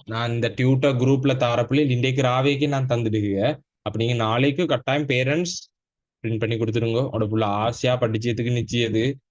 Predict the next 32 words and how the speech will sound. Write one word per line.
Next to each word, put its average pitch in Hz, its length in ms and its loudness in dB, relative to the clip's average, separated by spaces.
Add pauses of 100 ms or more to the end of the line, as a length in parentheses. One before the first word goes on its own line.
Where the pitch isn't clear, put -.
(160)
So, 101 240 -2
நீங்க 147 640 2
லேட் 135 360 2
ஆக்கி 147 540 0
உங்களோட 156 280 0
புள்ளையோட 151 300 2
ஆசையை 147 500 0
இல்லாம 110 320 0
ஆக்கிடுவேன் 90 300 -10
நான். - 1200 -8
கட்டாயம் 165 400 -4
நான் 139 140 0
குரூப்ல 120 320 0
போர்ட்டலாக்கி 123 680 -2 (320)
நீங்க 131 240 -2
பிரிண்ட் 143 160 0
பண்ணி 120 180 0
கொடுத்துருங்க. 87 580 -4 (640)
கொடுத்துட்டு, 139 500 2
அஹ், 131 160 0
கட்டாயம் 135 340 -2
ஃபுல்லா 143 220 2
செய்ய 131 280 2
வச்சோணும். 147 340 0
அதுக்கு 139 280 0
பிறகு 156 280 -2
செஞ்சலாக்கி 151 560 2
குரூப்ல 139 420 0
போட்டோ 127 200 0
எடுத்து 131 340 0
போடணும். 90 200 -2
என்னண்டா, 156 500 -2